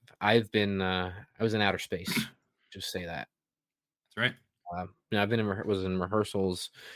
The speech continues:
Speaker 1: and production for a show that I'm currently in, a live show, and it was eating up every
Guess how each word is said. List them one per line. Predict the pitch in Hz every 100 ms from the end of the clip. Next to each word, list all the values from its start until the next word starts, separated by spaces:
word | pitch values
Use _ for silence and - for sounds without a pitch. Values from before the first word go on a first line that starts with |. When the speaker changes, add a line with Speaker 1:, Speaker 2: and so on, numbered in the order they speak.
| - -
Speaker 1:
and | 90
production | 90 87 - 87
for | - 85
a |
show | 87 101 95
that | 92
I'm | 90 90
currently | 87 - 90 87 90
in, | 90 90 90 _ 87
a | 85 -
live | 82 92 90
show, | - 87 87 85 _ _ _ _ _ -
and | 85 85
it | 82 - _
was | 87 82 82 - - - _ _ -
eating | 139 135
up | 117 - - - - - -
every | 113 117 107 95